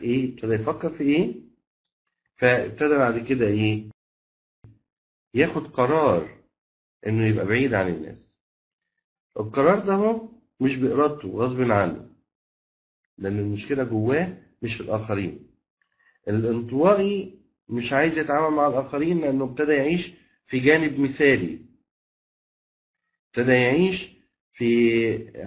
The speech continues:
حياة كده جميلة، خيال بيرسمه لنفسه، لكن ده عايز يتعامل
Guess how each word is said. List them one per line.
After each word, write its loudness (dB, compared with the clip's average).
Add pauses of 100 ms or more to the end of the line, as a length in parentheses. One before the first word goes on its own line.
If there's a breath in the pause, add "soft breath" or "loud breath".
حياة 2
كده 0
جميلة، 0
خيال 0
بيرسمه -2
لنفسه، -6 (800)
لكن -2
ده 4
عايز 2
يتعامل 0